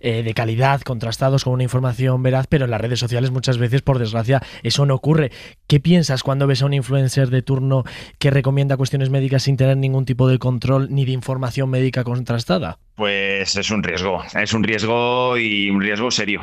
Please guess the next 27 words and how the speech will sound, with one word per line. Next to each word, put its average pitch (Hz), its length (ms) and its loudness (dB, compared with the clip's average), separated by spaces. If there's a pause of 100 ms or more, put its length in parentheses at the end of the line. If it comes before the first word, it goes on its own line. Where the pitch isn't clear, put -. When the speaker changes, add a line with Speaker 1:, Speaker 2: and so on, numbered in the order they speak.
(160)
Speaker 2:
Hablamos 104 600 -2
de 113 140 -2
que 107 320 -4
son 113 200 -2
cosas, 117 520 -2 (360)
eh, 113 480 -2
pues 107 180 -2
eso, 139 300 -2
como 110 240 0
digo, 127 220 0
muy 123 140 0
serias. 165 680 -2
Eh, 101 400 -2
yo 120 200 0
ni 170 120 -2
siquiera 127 560 -2
muchas 131 420 0
veces 127 300 -2
me 113 200 -2
meto 123 300 -2
en 107 140 -4
temas 120 300 -2
muy 117 180 0
técnicos 117 680 -2 (260)
porque 113 340 -2
es 120 120 -6
que 156 320 -2